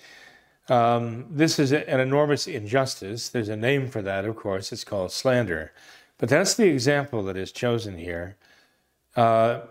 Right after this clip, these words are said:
as a condemnation of speaking falsely or, or lying. But it applies to a lot more than bearing false witness against one's neighbor.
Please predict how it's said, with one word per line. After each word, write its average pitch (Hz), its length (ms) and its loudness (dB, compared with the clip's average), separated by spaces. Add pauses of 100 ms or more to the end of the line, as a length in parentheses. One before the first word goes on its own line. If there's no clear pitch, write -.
(140)
as 120 140 0
a 123 100 2
condemnation 123 1080 -2 (220)
of 95 400 -2 (360)
speaking 123 480 0
falsely 98 680 -2 (260)
or, - 200 -20
or 120 220 2
lying. 92 600 0 (2000)
But 147 320 6
it 147 100 6
applies 156 500 2
to 127 160 4
a - 20 6
lot 127 260 4
more 113 600 -2 (140)
than 113 440 -2 (340)
bearing 127 320 2
false 117 380 0
witness 117 320 -6
against 104 360 -6
one's 98 220 -10
neighbor. 117 340 -2